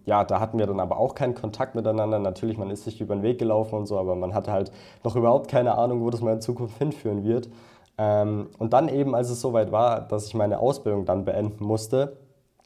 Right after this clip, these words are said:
ähm, habe ich eben über Social Media, Instagram und so halt schon mitbekommen, so, dass Max halt auch so businessmäßig irgendwas in die Richtung macht und so.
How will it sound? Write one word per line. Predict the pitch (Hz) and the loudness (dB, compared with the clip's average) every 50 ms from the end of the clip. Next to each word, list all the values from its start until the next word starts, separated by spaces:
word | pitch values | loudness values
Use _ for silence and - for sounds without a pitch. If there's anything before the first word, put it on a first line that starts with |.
| _ _ _ _ - - - | _ _ _ _ -20 -12 -4
ähm, | 98 98 101 98 95 95 | -2 0 0 2 2 2
habe | 107 113 117 | 2 2 2
ich | 120 - 95 | 0 -4 -2
eben | 110 113 110 101 | -2 -2 -2 -2
über | 110 110 107 104 98 92 92 90 87 101 | -2 0 2 2 4 4 2 2 0 -2
Social | - 113 113 113 117 107 | -2 -2 -2 -2 -2 -2
Media, | 113 127 123 120 104 | -2 0 0 0 0
Instagram | 95 110 120 117 - 120 113 113 107 104 | 0 -2 -4 -4 -4 -4 -2 0 0 0
und | 101 101 98 | -2 -4 -4
so | 110 104 107 | -4 -4 -4
halt | 101 98 | -4 -6
schon | - 98 101 | -6 -6 -4
mitbekommen, | 113 120 117 117 113 - - 107 104 104 101 | -4 -4 -4 -6 -8 -4 -4 -4 -4 -4 -4
so, | 98 104 101 92 - - - - - - | -4 -4 -4 -4 -6 -10 -18 -20 -16 -10
dass | - 95 90 - | -8 -6 -4 -2
Max | 95 95 101 - - | 0 0 0 0 -2
halt | 110 92 - | -2 -2 0
auch | 95 104 | 0 -2
so | 107 - 107 101 | -2 -2 -4 -4
businessmäßig | 92 - 123 120 120 - 117 110 107 110 - - 101 101 107 110 110 123 113 113 | 0 2 0 2 2 0 -2 -2 -2 -4 -6 -4 0 0 0 0 0 -2 -6 -4
irgendwas | 110 110 110 110 107 104 107 | -4 -2 -2 -2 -2 -2 -4
in | 113 104 | -4 -4
die | 107 107 | -2 -2
Richtung | 104 113 110 110 110 104 104 | -2 -2 -4 -4 -4 -4 -2
macht | 107 113 113 - 113 | -2 -2 -2 -2 -4
und | 113 113 | -4 -2
so. | 113 120 131 147 160 | 0 0 -2 -2 -4